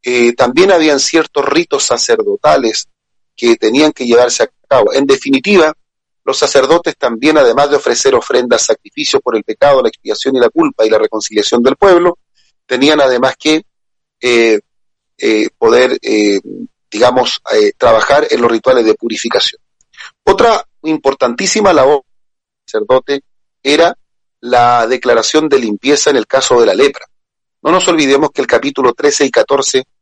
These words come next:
del libro de Levítico señala la impureza de la lepra como algo grave. Y tanto es grave cuando la persona se contagia con lepra,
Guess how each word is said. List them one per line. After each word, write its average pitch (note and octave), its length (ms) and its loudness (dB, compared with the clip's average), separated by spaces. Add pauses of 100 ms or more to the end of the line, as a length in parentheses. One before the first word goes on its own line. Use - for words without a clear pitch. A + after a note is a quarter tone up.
(240)
del A#2 460 0
libro C#3 300 0 (100)
de B2 220 0
Levítico B2 600 0 (380)
señala D3+ 460 2
la C3+ 160 0
impureza C3 640 -2
de A#2+ 100 -4
la A2 100 0
lepra C#3+ 340 0
como A2 320 -2
algo B2+ 380 0
grave. B2 400 0 (680)
Y A2+ 480 0
tanto E3 760 2
es - 300 -4
grave C#3+ 440 0
cuando G#2+ 440 -4
la G#2 100 2
persona - 480 0
se - 300 -6
contagia B2 420 -2
con C#3+ 180 2
lepra, C3 340 0